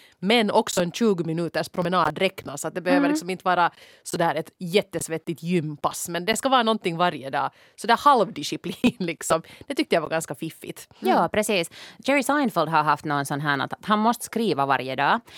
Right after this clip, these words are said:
Speaker 2: Och han har en sån här väggkalender. Och när han skriver någonting, liksom han har skrivit någonting, han har fått någonting till stånd varje dag, så får han då kruxa. Och nu vill han bara inte liksom bryta den där kedjan.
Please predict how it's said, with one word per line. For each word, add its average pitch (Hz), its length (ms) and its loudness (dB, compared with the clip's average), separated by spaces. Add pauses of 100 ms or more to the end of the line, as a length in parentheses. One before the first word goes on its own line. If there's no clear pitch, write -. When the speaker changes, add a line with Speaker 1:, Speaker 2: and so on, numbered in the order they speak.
Speaker 2:
Och - 140 -6
han 208 120 2
har 208 100 2
en 175 60 2
sån 156 80 -4
här 151 80 -4
väggkalender. 170 880 0
Och 202 60 -2
när 220 120 2
han 175 100 0
skriver 170 480 2 (200)
någonting, 170 580 -4
liksom 156 240 -4
han 147 40 2
har 151 40 2
skrivit 143 260 -8
någonting, 220 320 -2
han 143 40 -2
har 131 60 -4
fått - 80 -8
någonting 214 320 -2
till 151 100 -4
stånd 156 200 -2
varje 143 140 -2
dag, 139 160 0 (240)
så 180 140 -4
får 180 140 0
han 147 140 -6
då 139 80 -2
kruxa. - 500 -6 (120)
Och 190 100 0
nu 220 60 2
vill 208 120 0
han 160 160 -4
bara 160 180 0
inte 156 120 -6
liksom 151 260 -2
bryta 156 360 -4
den 120 140 -10
där - 80 -12
kedjan. - 520 -10